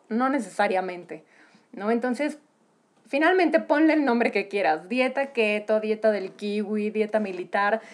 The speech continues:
incluso las dietas, pues, final-, van, se van poniendo de moda,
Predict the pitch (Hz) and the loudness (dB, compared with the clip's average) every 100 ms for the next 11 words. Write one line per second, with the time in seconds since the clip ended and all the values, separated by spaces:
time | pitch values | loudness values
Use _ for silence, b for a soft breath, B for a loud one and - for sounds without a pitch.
0 | B B 254 240 311 349 311 226 208 254 | B B -6 0 2 4 4 4 2 0
1 | 247 302 359 - - 220 247 247 247 202 | 4 4 4 0 -2 0 0 -4 -4 -10
2 | 202 254 269 262 233 - 233 277 302 302 | 2 4 4 -2 -4 0 2 2 0 2
3 | 254 247 190 185 175 - | 2 2 0 0 0 -2